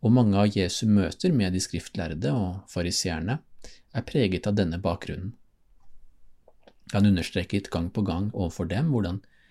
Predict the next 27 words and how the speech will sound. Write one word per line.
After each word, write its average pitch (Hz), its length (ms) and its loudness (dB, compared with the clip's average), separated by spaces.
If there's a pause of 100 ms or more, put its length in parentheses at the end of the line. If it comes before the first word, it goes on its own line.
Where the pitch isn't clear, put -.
(440)
mange 101 320 6
av 95 120 2
de 104 100 4
jødiske 95 460 2
lovbestemmelsene 92 880 -2
var 95 200 2
menneskelige 90 480 -2
tolkninger 95 520 -4 (120)
som 110 240 2
i 101 80 4
realiteten 101 720 -2
ble 104 200 2
hindre 98 400 -2
for 101 240 -2 (120)
menneskets 107 520 2
relasjon 90 420 -4
til 90 220 -4
Gud. - 320 -8 (2750)
De 120 80 4
gammeltestamentlige 98 800 4
forskriftene - 640 -4
mot 95 200 0
ekteskapsbrudd - 960 -2
bevarte 107 480 0
i 120 80 -2
praksis - 480 -4
en 107 140 0